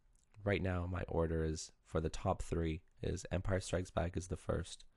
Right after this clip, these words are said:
The Last Jedi is second, and The Force Awakens is third. And, yeah, that's all I have to say about these movies. They're great movies. Um,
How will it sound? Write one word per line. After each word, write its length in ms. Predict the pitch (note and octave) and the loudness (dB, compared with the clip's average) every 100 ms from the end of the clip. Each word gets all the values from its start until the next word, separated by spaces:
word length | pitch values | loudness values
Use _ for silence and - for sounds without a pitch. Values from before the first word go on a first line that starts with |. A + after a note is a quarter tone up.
| _ _ _ _ _ - | _ _ _ _ _ -2
The 100 | - | 2
Last 300 | F2 E2+ - | 4 2 0
Jedi 280 | F2 E2+ E2 | -2 0 0
is 80 | E2 | -2
second, 460 | - - - - - | -2 -2 -2 -4 -2
and 120 | D#2+ | -2
The 60 | D#2+ | -2
Force 280 | D2+ D#2 - | 0 -2 -2
Awakens 320 | - - - | -6 -6 -8
is 120 | - | -6
third. 260 | - - - - _ - - - - _ - - - - - | -4 -6 -8 -16 _ -20 -20 -20 -20 _ -20 -20 -20 -12 -4
And, 580 | G2+ G2 F#2+ F#2+ F#2 - - - - - - - | 0 2 2 0 -4 -8 -20 -20 -20 -20 -20 -10
yeah, 260 | - A#2 G2+ - - - _ _ _ _ _ _ _ | -2 0 -2 -6 -18 -20 _ _ _ _ _ _ _
that's 160 | - - | -4 2
all 140 | G#2+ | 4
I 140 | F#2+ G2 | 4 2
have 180 | F#2+ - | 0 -4
to 80 | |
say 220 | - - F2 | -6 -2 -2
about 300 | E2 F2 - | -2 -6 -2
these 200 | E2+ E2 | -4 -2
movies. 280 | D#2+ E2 - | -4 -4 -2
They're 100 | G#2+ | 0
great 280 | F#2+ - | 0 0
movies. 400 | E2+ D#2+ E2 E2+ - - - | -2 -4 -6 -8 -16 -8 -2
Um, 380 | E2 E2 E2+ | 0 0 -2